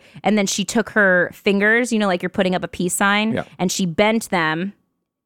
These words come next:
Speaker 1: down
Speaker 2: Yeah.
Speaker 1: like bunny ears,
Speaker 2: Uh-huh.
Speaker 1: and then put 'em up to the screen so it looked like two legs at the beach.
Speaker 2: Oh, <laughs> nice.
Speaker 1: And then
Speaker 2: Yeah.
Speaker 1: she's like, "Just chilling in Hawaii."
Speaker 2: <laughs> Yeah.
Speaker 1: <laughs>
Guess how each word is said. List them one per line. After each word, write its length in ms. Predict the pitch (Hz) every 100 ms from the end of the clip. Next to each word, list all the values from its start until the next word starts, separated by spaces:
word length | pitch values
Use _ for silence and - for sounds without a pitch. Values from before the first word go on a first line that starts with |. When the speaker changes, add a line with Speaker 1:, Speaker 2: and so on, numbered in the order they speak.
| _ -
Speaker 1:
down 580 | 202 180 143 151 190 202
Speaker 2:
Yeah. 80 | 180
Speaker 1:
like 180 | 180
bunny 360 | - 185 170 -
ears, 340 | 143 139 196 202
Speaker 2:
Uh-huh. 200 | 180 170
Speaker 1:
and 120 | 185
then 100 | 190
put 160 | 180 220
'em 100 | 208
up 100 | 196
to 80 | -
the 60 | 185
screen 360 | - 185 185
so 120 | 190
it 60 | 185
looked 160 | 185 180
like 160 | 175
two 260 | - 226 208
legs 460 | 180 180 170 185 190
at 120 | 175
the 60 | 175
beach. 380 | 165 175 -
Speaker 2:
Oh, 240 | 110 107 - -
<laughs> 120 | 131
nice. 280 | 95 82 82
Speaker 1:
And 120 | 220 240
then 80 | 220
Speaker 2:
Yeah. 80 |
Speaker 1:
she's 140 | - 196
like, 200 | 196 175
"Just 280 | 240 - -
chilling 360 | 269 233 220
in 100 | 214
Hawaii." 760 | 208 208 214 202 220 - - -
Speaker 2:
<laughs> 60 |
Yeah. 100 | -
Speaker 1:
<laughs> 60 | -